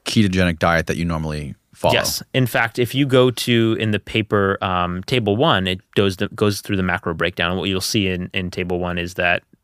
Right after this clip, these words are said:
Speaker 2: my, you know, uh, Oreo diet was basically just the
Speaker 1: Ah,
Speaker 2: macro
Speaker 1: okay.
Speaker 2: equivalent. Um, uh, yeah, sorry, I didn't put it in the slide deck. It would actually be in the actual paper. But, um,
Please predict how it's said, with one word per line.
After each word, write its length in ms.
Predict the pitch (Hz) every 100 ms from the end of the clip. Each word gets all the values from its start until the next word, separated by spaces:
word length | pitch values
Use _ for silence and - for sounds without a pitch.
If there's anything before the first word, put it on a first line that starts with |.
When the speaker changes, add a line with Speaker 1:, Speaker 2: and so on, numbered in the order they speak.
| _ 110
Speaker 2:
my, 440 | 95 87 87 90 -
you 140 | 92
know, 160 | 85 - -
uh, 80 | - _
Oreo 680 | 123 127 131 123 120 117 113 - 120
diet 440 | 104 98 113 135 -
was 240 | 110 104
basically 460 | 92 101 - 104 98
just 520 | 95 95 90 - - _ _ _ _
the 180 | 104 98
Speaker 1:
Ah, 40 |
Speaker 2:
macro 460 | 101 123 87 123 113
Speaker 1:
okay. 100 | 107
Speaker 2:
equivalent. 720 | - 113 107 104 101 - - _ -
Um, 320 | 123 120 - _ 82
uh, 80 |
yeah, 220 | 107 120 107
sorry, 260 | 110 104
I 60 | 104
didn't 160 | 110
put 120 | 107 107
it 80 |
in 60 | 104
the 80 | 95
slide 360 | - 98 92 95
deck. 200 | 95 - - -
It 100 | 113
would 140 | 101
actually 260 | 101 - 95
be 80 |
in 60 | 92
the 80 | 92
actual 300 | 90 - 92
paper. 340 | 90 - 117 - - - _ -
But, 180 | 104 - -
um, 420 | 104 95 92 92